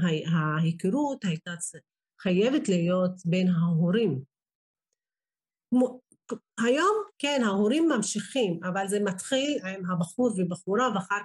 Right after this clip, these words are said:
כך ההורים. קודם היה מתחיל עם ההורים ואחר כך הבחור והבחורה. بعدها في جاهة. אחר כך יש את הג'אהה. מה זה ג'אהה?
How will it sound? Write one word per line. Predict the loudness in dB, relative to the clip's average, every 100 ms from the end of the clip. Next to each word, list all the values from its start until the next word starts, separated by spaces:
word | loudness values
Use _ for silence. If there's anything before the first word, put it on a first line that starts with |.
| -8
כך | -10 -8
ההורים. | -4 -2 -2 -4 -8 _ _ _ 0
קודם | 2 2 2 2
היה | 2 0
מתחיל | 0 -2 -2
עם | 0 0
ההורים | 2 2 4 4 2 2
ואחר | 0 -2 -2 -4
כך | -6 -6 _ _ _ -2
הבחור | 0 0 0 0 2 2
והבחורה. | 2 0 0 0 -2 -6 -8 -8 -12 _ _ _ _ _ _ _ _ _ _ _ _ _ _
بعدها | 2 2 2 2 0 0
في | 0 2
جاهة. | 0 0 0 0 -4 -10 -12 -12
אחר | -4 -2 0
כך | 0 0 -2
יש | -2 -2 -6
את | -6 -2
הג'אהה. | -2 -2 -8 _ -2 0 0 -2 -4 -6 -10 _ -20 _
מה | 0 2
זה | 0 -2
ג'אהה? | -4 -6 -6